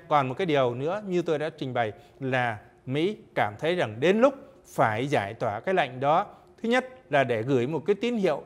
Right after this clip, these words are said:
rõ ràng, mạnh mẽ đến Trung Quốc. Thứ hai là để tạo cái cơ hội mà đưa hẳn cái ảnh hưởng của Việt Nam ra khỏi cái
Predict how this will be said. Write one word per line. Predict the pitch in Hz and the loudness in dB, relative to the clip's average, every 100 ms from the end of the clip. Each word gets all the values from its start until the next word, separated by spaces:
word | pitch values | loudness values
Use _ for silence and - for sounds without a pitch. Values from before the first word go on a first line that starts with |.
| - _ | -16 _
rõ | 135 190 254 | 0 4 6
ràng, | 220 160 120 135 | 6 6 4 0
mạnh | 180 175 | 0 0
mẽ | 175 208 | -4 -4
đến | 202 196 220 | 0 0 0
Trung | 185 175 | -2 2
Quốc. | 220 220 - - | 0 0 -18 -8
Thứ | 240 233 | 0 2
hai | 202 180 170 - - | 4 4 2 -8 -10
là | 135 131 131 120 | -2 4 6 4
để | 120 110 113 139 175 - - - _ _ _ _ | 2 0 0 -2 -4 -12 -20 -20 _ _ _ _
tạo | 185 175 147 | 4 4 2
cái | 151 202 | -4 -2
cơ | 208 185 | 4 4
hội | 170 147 - - - - _ - | 6 4 2 -16 -20 -20 _ -8
mà | 135 135 127 | -2 0 0
đưa | 240 233 202 | 6 10 10
hẳn | 156 110 117 | 10 -2 -4
cái | - 151 180 220 208 - _ _ _ | 2 2 2 -2 -8 -20 _ _ _
ảnh | 147 135 | -4 0
hưởng | 151 113 123 | 4 2 0
của | 170 131 113 | -6 -4 -2
Việt | 127 131 | -2 -2
Nam | 156 151 147 | 0 -2 0
ra | 160 156 | 2 2
khỏi | - 101 101 | 2 -8 -8
cái | 113 156 165 | -6 -4 -4